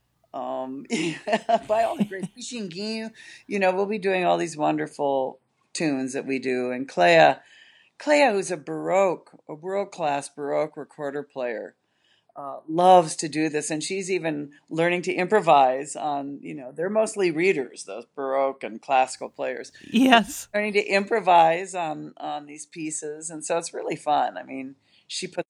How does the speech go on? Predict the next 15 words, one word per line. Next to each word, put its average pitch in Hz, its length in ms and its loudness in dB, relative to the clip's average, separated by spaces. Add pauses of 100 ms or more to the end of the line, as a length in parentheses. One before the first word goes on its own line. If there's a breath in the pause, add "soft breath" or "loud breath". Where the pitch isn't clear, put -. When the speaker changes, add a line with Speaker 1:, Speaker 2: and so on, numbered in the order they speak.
(120)
Speaker 1:
a - 40 -14 (360)
great 139 340 0 (920)
different 170 440 -2
feel 147 400 0
to 135 240 -6
it. 135 260 -2 (460 soft breath)
Joan, 156 340 2
of 143 100 -10
course, 139 380 -2
is 123 460 -10 (180)
just - 260 -14
a 98 200 -4 (400)
marvelous 135 640 2
guitarist 127 800 2
and 120 260 -8